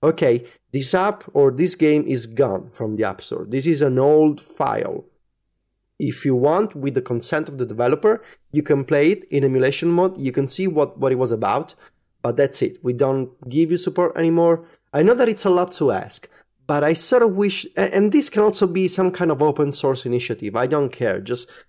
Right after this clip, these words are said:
fig-, someone please figure out a way to preserve the best I O S games, to make sure that this kind of stuff doesn't happen anymore. Then that you, you will still be able to re-,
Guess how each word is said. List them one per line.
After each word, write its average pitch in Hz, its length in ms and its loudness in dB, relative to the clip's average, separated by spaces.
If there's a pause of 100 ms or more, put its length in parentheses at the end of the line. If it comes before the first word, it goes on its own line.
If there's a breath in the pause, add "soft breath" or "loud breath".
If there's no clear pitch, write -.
(140)
fig-, - 460 -8
someone 156 560 0
please 156 280 -2
figure 196 440 0
out 156 160 0
a 131 100 0
way 113 460 2 (320)
to 156 140 -4
preserve 151 760 2 (680)
the 156 100 0
best 156 560 -2
I 135 180 0
O 123 80 4
S 110 160 -2
games, 113 520 -4
to 147 180 -2
make 202 260 2
sure 196 220 0
that 139 180 -2
this 190 200 -4
kind 165 220 -4
of 143 140 -4
stuff - 320 -4
doesn't 135 300 -2
happen 165 340 -4
anymore. 90 460 -8 (320 soft breath)
Then 127 400 0 (220)
that 135 300 -8
you, 180 140 2
you 160 340 -2
will 156 200 2
still 220 260 -2
be 170 160 2
able 147 220 0
to 123 340 -2
re-, 147 180 -6